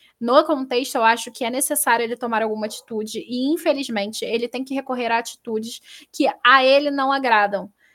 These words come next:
E a ele fogem muito, mas do personagem que jamais pensou em fazer isso pra se tornar o personagem que faz, ele galgou um espaço dentro da narrativa muito grande. Então, eu acho que a motivação disso faz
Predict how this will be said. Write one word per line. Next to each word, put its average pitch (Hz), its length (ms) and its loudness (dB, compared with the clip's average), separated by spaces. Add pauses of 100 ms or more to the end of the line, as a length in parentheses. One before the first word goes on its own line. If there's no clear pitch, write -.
(200)
E 240 100 0
a 247 160 6
ele 285 300 8
fogem 311 580 6
muito, 202 560 -8
mas 247 300 -2
do 277 120 -4
personagem 269 680 2
que 254 160 -8
jamais 247 500 2
pensou 294 300 -2
em 247 60 -6
fazer 233 300 -4
isso 208 280 -6 (140)
pra 233 160 -2
se - 120 -2
tornar 254 260 -4
o 226 60 -6
personagem 214 520 -8
que 214 100 -18
faz, 233 640 -2 (300)
ele 247 240 2
galgou 247 320 4
um 294 40 -2
espaço 247 440 0
dentro 226 240 -8
da 220 100 -2
narrativa 220 460 -6
muito 226 340 -8
grande. 196 500 -4 (140)
Então, 240 440 2 (120)
eu 247 180 4
acho 262 360 4
que - 300 -8
a 254 200 4
motivação 269 640 0
disso 262 520 -4
faz 247 280 2